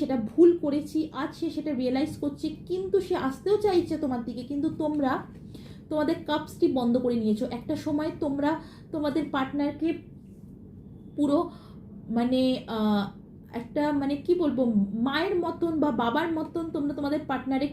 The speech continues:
কেয়ার করেছিলে, একদম প্যারেন্টসদের মতন কেয়ার করেছিলে তোমরা তোমাদের পার্টনারকে, প্রচণ্ড নার্চারিং, কেয়ারিং পারসন ছিলে তোমরা তোমাদের পার্টনারের প্রতি, কিন্তু তোমাদের পার্টনার তোমাদেরকে প্রচণ্ড পরিমাণে আঘাত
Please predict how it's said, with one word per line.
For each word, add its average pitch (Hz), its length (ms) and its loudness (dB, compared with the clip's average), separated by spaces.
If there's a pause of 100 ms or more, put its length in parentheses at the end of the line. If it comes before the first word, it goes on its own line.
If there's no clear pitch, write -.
কেয়ার 254 300 2
করেছিলে, 269 500 4 (140)
একদম 285 200 -2 (120)
প্যারেন্টসদের 302 600 0
মতন 320 180 0 (120)
কেয়ার 269 280 2
করেছিলে 269 440 2
তোমরা 254 220 -2
তোমাদের 240 300 0
পার্টনারকে, 254 440 -4 (100)
প্রচণ্ড 359 360 0 (880)
নার্চারিং, 294 500 2 (160)
কেয়ারিং 277 340 2 (260)
পারসন 277 360 -2 (120)
ছিলে 269 280 4
তোমরা 262 240 0
তোমাদের 247 300 0
পার্টনারের 247 480 0
প্রতি, 254 220 0 (200)
কিন্তু 403 300 4 (120)
তোমাদের 294 260 -2 (100)
পার্টনার 285 420 -2
তোমাদেরকে 285 520 -2 (440)
প্রচণ্ড 370 340 2 (220)
পরিমাণে 349 460 4 (180)
আঘাত 262 300 -2